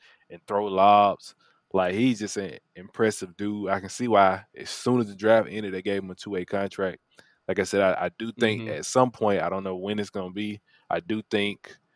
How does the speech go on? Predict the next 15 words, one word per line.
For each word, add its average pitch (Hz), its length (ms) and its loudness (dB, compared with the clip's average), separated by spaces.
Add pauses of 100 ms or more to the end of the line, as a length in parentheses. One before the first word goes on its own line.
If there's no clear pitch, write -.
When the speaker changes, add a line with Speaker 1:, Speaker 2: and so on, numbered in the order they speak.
(440)
Speaker 1:
um, 92 720 4
at 104 140 6
least 120 360 6
after 107 340 4
seeing 104 640 -4 (420)
him 104 200 -4
in 90 120 -2
Vegas 107 440 2
when 92 280 -6
the - 80 -14
competition 101 600 -4
kinda 92 440 0 (260)
gets 98 160 -6
better 98 340 4
with 90 220 -6